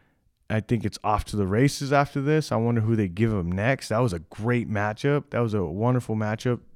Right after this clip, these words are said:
uh, whoever made that fight card. And then the fight card was, was amazing. A bunch of barn burners.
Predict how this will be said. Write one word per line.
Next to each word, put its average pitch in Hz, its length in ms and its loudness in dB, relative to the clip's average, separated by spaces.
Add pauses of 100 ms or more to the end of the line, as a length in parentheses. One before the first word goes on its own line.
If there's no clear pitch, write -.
(100)
uh, 92 600 -4
whoever 110 240 2
made 107 240 2
that 98 200 -2
fight 113 240 -2
card. 147 340 2 (1080)
And 120 200 6
then 113 220 6
the 104 80 4
fight 143 280 2
card 113 220 4
was, 101 300 -2 (380)
was 117 180 0
amazing. 113 400 0
A - 20 -6
bunch 120 360 0
of 98 120 -2
barn 110 280 4
burners. 113 520 2